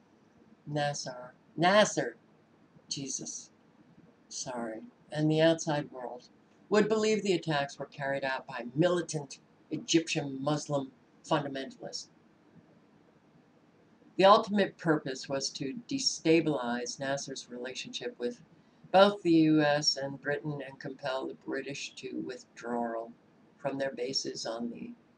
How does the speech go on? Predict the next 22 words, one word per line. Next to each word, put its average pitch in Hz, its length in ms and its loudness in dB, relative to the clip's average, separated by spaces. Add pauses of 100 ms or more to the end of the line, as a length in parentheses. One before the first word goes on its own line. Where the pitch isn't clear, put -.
Suez 135 460 -2
Canal, 110 420 -12 (1800)
to 139 140 -8
break 170 460 4 (140)
the 127 80 -8
West's - 680 0
confidence 127 720 -6
in 117 100 -4
the 120 140 -2
existing 143 640 -6
Egyptian - 840 -10
regime, 117 540 -8
to 135 100 -14
prevent - 560 -2
economic 165 560 0
and 165 100 2
military 156 540 2
aid 127 260 -4 (520)
from 151 480 2 (600)
the 135 80 -4
West 120 460 -6
to 127 240 -8